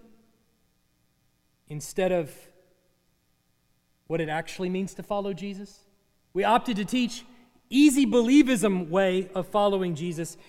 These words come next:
instead of how the Ba-, Bible actually teaches what it means to be a disciple, a true convert of Christianity, someone who actually believes in Jesus. We manufactured a prayer that someone could pray,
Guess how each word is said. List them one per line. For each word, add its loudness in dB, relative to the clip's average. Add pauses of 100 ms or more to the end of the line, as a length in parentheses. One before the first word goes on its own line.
(100)
instead 0
of -2
how 6
the 2
Ba-, 0
Bible 2
actually -2
teaches -2 (240)
what 4
it -2
means 0
to 0
be -2
a 2
disciple, -4 (340)
a -4
true -2
convert -2
of -10
Christianity, -4
someone -2
who -2
actually -2 (560)
believes 0
in -4
Jesus. -8 (1300)
We 0
manufactured 2
a -6
prayer 0 (640)
that -6
someone 0
could -4
pray, 0